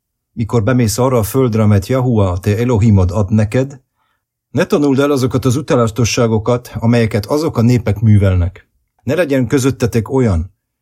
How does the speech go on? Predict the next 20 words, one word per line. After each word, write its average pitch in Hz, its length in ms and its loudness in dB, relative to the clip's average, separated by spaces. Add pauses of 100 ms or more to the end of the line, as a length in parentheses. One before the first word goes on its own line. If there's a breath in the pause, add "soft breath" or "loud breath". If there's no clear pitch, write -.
(100)
aki 101 220 -10
fiát 143 400 -2
vagy 107 180 0
leányát 120 560 0
áldozatul 113 640 -2
elégeti, 110 600 0 (420 soft breath)
se - 180 -4
jövendőmondó, 123 960 2 (280 soft breath)
se - 180 -6
kuruzsló, 113 760 0 (280)
se - 220 -6
jelmagyarázó, 110 920 0
se 92 160 -6
varázsló, 107 840 0 (120)
se 117 120 -6
bűbájos, 113 720 -2
se - 140 -6
szellemidéző, 120 1040 2
se - 180 -4
titokfejtő, 107 920 -2